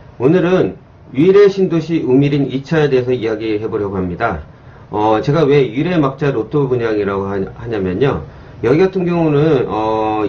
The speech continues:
일반 근처에 있는 시세보다 평당 최소 천만 원 이상 낮고요. 그리고 왜 낮은 점수대 분들이 주목해야 되냐면은 여기는 팔십오 제곱미터 이하가 아니라 다 초과입니다. 그러다 보니까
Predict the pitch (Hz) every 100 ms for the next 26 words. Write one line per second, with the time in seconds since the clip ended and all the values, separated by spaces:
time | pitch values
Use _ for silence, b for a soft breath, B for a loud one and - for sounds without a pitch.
0 | 90 147 180 170 160 156 127 120 135 123
1 | 123 123 151 165 160 151 120 101 123 -
2 | - - - 190 175 160 - 190 143 -
3 | 196 190 151 107 107 95 85 - 104 82
4 | 95 175 B B B B B - 147 147
5 | 151 123 104 135 170 135 131 - 147 131
6 | 120 120 120 101 113 113 - 107 101 95
7 | 92 95 151 107 80 B B B 107 135
8 | 190 180 170 165 185 208 208 185 151 123
9 | 135 127 117 104 117 117 90 95 113 -
10 | - - 196 208 92 87 110 80 B B
11 | B B - 131 170 139 127 120 151 127